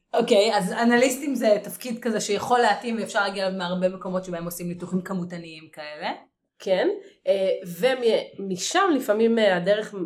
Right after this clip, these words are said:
Speaker 2: המקובלת היא להתקדם לתפקידים של מנהלי
Speaker 1: רגע, מה
Speaker 2: מוצר.
Speaker 1: אנליסטים עושים אבל?
Speaker 2: אה, אנליסטים אחראים על הניתוחים העסקיים של המוצר.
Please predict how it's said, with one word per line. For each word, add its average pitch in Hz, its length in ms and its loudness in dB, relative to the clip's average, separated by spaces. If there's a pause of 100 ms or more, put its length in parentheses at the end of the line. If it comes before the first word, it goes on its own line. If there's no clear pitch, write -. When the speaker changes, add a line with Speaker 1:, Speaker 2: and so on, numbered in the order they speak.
Speaker 2:
המקובלת 208 480 2
היא 226 100 -2
להתקדם 185 640 0
לתפקידים 190 500 -4
של 185 220 -2
מנהלי 180 340 2
Speaker 1:
רגע, 180 80 2
מה 214 160 4
Speaker 2:
מוצר. 226 140 2
Speaker 1:
אנליסטים 202 320 -4
עושים 175 280 -10
אבל? 175 220 -4 (720)
Speaker 2:
אה, 202 240 0
אנליסטים 254 480 0
אחראים 240 380 2
על 220 100 2
הניתוחים 180 680 -4
העסקיים 196 640 -6
של 190 140 -4
המוצר. 185 480 -2